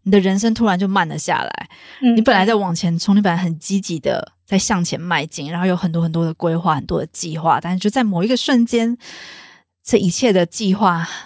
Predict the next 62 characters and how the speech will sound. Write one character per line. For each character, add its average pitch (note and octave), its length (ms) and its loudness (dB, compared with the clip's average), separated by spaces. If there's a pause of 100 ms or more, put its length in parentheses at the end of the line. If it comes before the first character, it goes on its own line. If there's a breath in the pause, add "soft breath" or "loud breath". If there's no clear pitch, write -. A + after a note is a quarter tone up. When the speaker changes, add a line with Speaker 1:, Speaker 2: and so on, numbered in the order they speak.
(320 loud breath)
Speaker 1:
全 - 180 0
部 G3 80 4
都 G3+ 80 6
赶 G3 160 0
不 - 60 -12
上 F3+ 180 -2
变 E3 220 -4
化。 - 240 -6 (400)
所 D4+ 160 0
以 D#4+ 60 4
呢， A#3+ 120 6
其 A3 140 -2
实 G#3 100 0
我 G#3 80 6
本 F#3+ 140 0
来 C3 340 -2 (200)
因 C4+ 160 4
为 C#4+ 160 2
非 C4 160 0
常 A3 160 6
热 A3 160 4
爱 F#3+ 180 2
Max F3+ 200 0
Mara F#3 220 0
这 F3+ 120 0
个 F3 80 2
品 E3 180 -6
牌， F3 160 -4
非 G3+ 100 0
常 F3+ 140 0
喜 D#3 180 -4
欢 F3+ 140 -2
这 A3+ 140 4
间 A3 120 2
企 G#3+ 240 -2
业 F#3+ 140 2
里 E3 80 0
面 F#3 220 -4
带 F3+ 160 -2
给 D#3 100 -6
我 - 180 -6
的 - 240 -10
这 F3+ 140 -6
个 E2 180 -4 (120)
养 F3+ 200 -2
分， F3+ 240 -4 (240)
是 A#3 480 4 (240)
决 A3+ 380 0
定 A3+ 340 -2
说 F#3+ 320 2
我 F#3+ 140 2
要 A3 140 4
好 A3 160 2
好 G#3 80 2
的 F3 100 2
在 F#3+ 140 0
这 F3+ 160 0
间 F3 200 -2
公 E3+ 220 -4
司 E3+ 320 -6
生 F#3+ 440 0
根 E3+ 380 -2